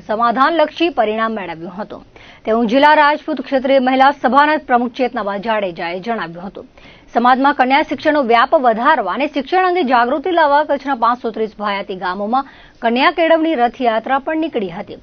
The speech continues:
આ રથયાત્રાના માધ્યમથી સામાજિક સંગઠન વધુ મજબૂત થવા સાથે સમાજના નાનામાં નાના પરિવારોને કન્યા વિદ્યાલય માટે યોગદાન આપવાનો અવસર મળ્યો હતો.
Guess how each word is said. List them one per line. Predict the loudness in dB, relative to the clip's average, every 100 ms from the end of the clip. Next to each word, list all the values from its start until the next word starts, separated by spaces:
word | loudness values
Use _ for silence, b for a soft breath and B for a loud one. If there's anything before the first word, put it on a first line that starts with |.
| _ B B -2
આ | 0
રથયાત્રાના | 2 2 4 4 4 2 4 4
માધ્યમથી | 4 2 0 0 -2
સામાજિક | 0 2 2 0 -4
સંગઠન | -2 0 0 0
વધુ | -2 0 0
મજબૂત | -2 -4 -2 -2 -4
થવા | -6 -4 -4
સાથે | -4 -4 -2 -4 -8 B B B 0
સમાજના | 4 4 4
નાનામાં | 4 4 4 6 4
નાના | 4 2 4 2
પરિવારોને | 2 2 2 2 0
કન્યા | -2 0 0 0
વિદ્યાલય | 2 2 2
માટે | 2 -2 -4
યોગદાન | -4 -4 -4 -4
આપવાનો | -6 -6 -6 -2
અવસર | -4 -2 -2 -2
મળ્યો | -2 -8 -10
હતો. | -10 -12 -14